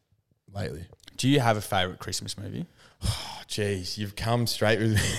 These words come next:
Speaker 1: <laughs>
Speaker 2: You better
Speaker 1: straight
Speaker 2: not
Speaker 1: with the
Speaker 2: steal
Speaker 1: que-
Speaker 2: my thunder here because there is only one answer to
Speaker 1: Well,
Speaker 2: this
Speaker 1: I d-,
Speaker 2: question.
Speaker 1: well, I just go back to the,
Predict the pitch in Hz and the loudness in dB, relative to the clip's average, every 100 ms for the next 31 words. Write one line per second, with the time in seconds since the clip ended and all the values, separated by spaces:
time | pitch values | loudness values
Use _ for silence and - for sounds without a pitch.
0 | - 131 151 156 185 233 262 - 107 160 | -2 2 6 8 8 8 6 4 4 8
1 | 156 147 123 - 104 110 107 90 90 98 | 10 8 6 6 6 6 4 4 2 0
2 | 98 120 101 123 127 120 - 127 135 135 | 4 4 6 8 8 6 2 6 6 6
3 | 98 101 82 82 - 85 131 139 131 160 | 4 2 2 2 -2 0 6 8 10 10
4 | 160 - 135 135 120 151 170 - 156 139 | 8 4 6 8 8 8 4 0 4 6
5 | 120 117 - 107 104 98 95 | 4 2 0 0 2 4 2